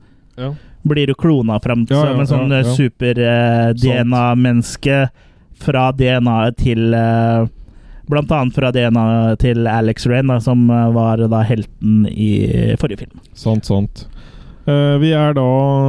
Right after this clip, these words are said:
Speaker 1: handlingsmessig syttitre år etter at Alex, eh, feila.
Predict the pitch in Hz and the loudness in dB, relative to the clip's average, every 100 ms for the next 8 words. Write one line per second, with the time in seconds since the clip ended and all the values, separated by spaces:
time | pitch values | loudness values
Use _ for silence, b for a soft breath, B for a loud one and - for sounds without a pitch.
0 | 135 135 131 131 139 131 107 110 117 113 | 2 2 2 2 0 0 0 0 -2 0
1 | 123 123 110 131 - 110 113 120 104 117 | 0 -2 -2 -4 -2 0 2 2 2 0
2 | 127 - 101 107 92 107 98 - - - | -2 -2 -2 -2 -2 0 0 -2 -6 -4
3 | 107 101 101 101 98 - 123 101 135 | 0 0 0 0 0 -2 -2 0 0